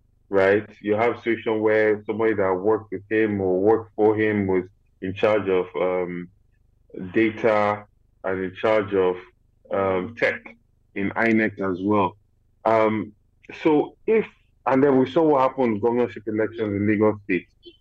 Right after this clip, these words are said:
So if people are doing this and they are not in full control of the helms of power, because at a point people felt that, um, the, the current president, um,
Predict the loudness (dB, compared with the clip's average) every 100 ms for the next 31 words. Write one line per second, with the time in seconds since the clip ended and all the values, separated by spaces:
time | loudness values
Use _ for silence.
0 | _ _ _ _ 0 2 0 -4 0 2
1 | 2 0 0 0 0 0 -2 -2 -2 0
2 | 0 0 -4 -6 -12 -12 -6 -6 -4 -4
3 | -4 -4 0 2 4 4 0 _ -2 0
4 | 2 0 0 0 0 -2 -4 -2 -2 0
5 | -2 -2 -2 -2 -6 _ _ _ _ -6
6 | -2 -2 0 0 0 2 0 0 2 2
7 | 4 2 2 -4 0 2 4 2 0 -4
8 | -8 _ _ _ _ _ _ _ _ -2
9 | 0 -2 -2 -2 0 0 0 0 0 0
10 | 0 -2 -2 -2 -2 -6